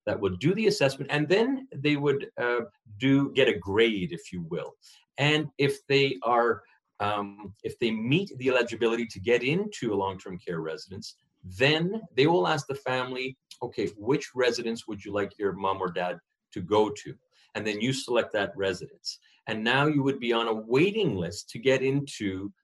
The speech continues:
that long-term care home. So that could be a year, two years. Uh, fortunately or unfortunately, with covid, the waiting list has come down, uh, for long-term care in the public system, but there will still be what they call a transition bed.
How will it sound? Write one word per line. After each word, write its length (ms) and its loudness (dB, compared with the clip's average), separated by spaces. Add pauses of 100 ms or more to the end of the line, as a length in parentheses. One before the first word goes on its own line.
(140)
that 260 0
long-term 480 -4
care 260 0
home. 260 -12 (580)
So 340 4
that 260 4 (520)
could 260 4
be 280 0
a 60 0
year, 440 6
two 240 0
years. 540 4
Uh, 240 6 (500)
fortunately 580 4
or 80 8
unfortunately, 560 2
with 240 0
covid, 400 4
the 80 2
waiting 320 2
list 180 0 (180)
has 200 4
come 280 -2
down, 400 0 (160)
uh, 200 -8
for 140 0
long-term 340 -4 (100)
care 200 4
in 40 -4
the 100 -6
public 300 -4
system, 380 -4 (380)
but 100 6
there 140 4
will 100 2
still 320 0
be 220 0
what 160 2
they 80 2
call 260 2
a 80 2
transition 720 -2
bed. 260 -4